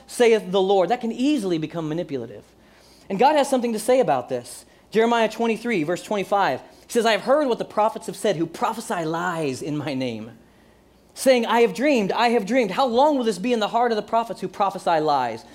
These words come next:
Indeed, they are the prophets of the deceit of their own heart." And he continues in verse thirty, "Therefore, behold, I am against the prophets, says the Lord, who steal my words, every one from his neighbor. Behold, I am against the prophets, says the Lord, who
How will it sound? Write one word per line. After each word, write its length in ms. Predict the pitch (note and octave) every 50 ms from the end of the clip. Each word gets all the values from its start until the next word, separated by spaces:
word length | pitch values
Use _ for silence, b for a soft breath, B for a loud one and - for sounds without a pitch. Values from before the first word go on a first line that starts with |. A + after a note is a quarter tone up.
| B B B B
Indeed, 340 | G3 G#3 F3 E3 C#4 C4 F#3
they 140 | G3+ G#3 G3+
are 120 | F3 E3+
the 80 | D#3+ C#3+
prophets 500 | - - A#3 A3+ A#3 A#3 B3 A#3 - -
of 120 | - D#3
the 80 | D#3 D3+
deceit 480 | C3+ C#3+ - - - C#4+ A3+ - -
of 100 | D#3+ C3+
their 160 | C#3+ C3+ -
own 160 | D#3 D3 C3+ B2+
heart." 420 | - - B2 A#2+ - - - - _ _ _ b b b b b b b b b b -
And 60 | F#3+
he 40 | G3+
continues 380 | A3+ A3+ - C4 C#4+ C#4+ A3+
in 80 | A3+ A3+
verse 180 | G3+ A#3 A3+
thirty, 340 | A3+ C#4 D4+ D#4+ B3+ F3 B B B B
"Therefore, 300 | A3+ C4+ C#4+ C4 A#3 G#3
behold, 260 | G#3 F#3+ G3+ A#3 G#3+ -
I 80 | C#4
am 100 | F4 D4+
against 380 | F#3 C#3+ B2 C4+ F#4 G4+ - -
the 60 | -
prophets, 600 | - - D#3 C3+ C3+ - - - - - - - b b b b -
says 220 | - - F#3 D3+
the 100 | D3 E3
Lord, 200 | D#3 D3+ C#3 C#3 -
who 420 | - D#4 C4 A3+ G#3 E3 D#3+ B B B B B
steal 320 | - - - A#3+ B3 C4
my 180 | C4 A#3+ A#3 A#3
words, 420 | A3+ A#3 A3+ G3+ D#3 C3+ B2 - -
every 180 | F#3+ F#3 G3 G#3
one 200 | G3+ G3+ G3+ G3
from 160 | G3+ G3+ G3
his 140 | F#3+ E3+ D#3+
neighbor. 240 | F3 E3 C#3 C3 B2
Behold, 420 | D#3 E3 - B3+ B3 G3 - B B B B
I 60 | -
am 100 | G#3+ G#3+
against 300 | G#3 F3 D#3+ C4 C4 -
the 60 | - -
prophets, 360 | - G3 F#3 F3 - D3+ -
says 240 | - F#3+ F3 D3 C#3+
the 80 | E3+
Lord, 280 | E3+ F3 F3+ F#3 F3+ F#3 B B B B -
who 260 | G#3+ G#3+ G3 -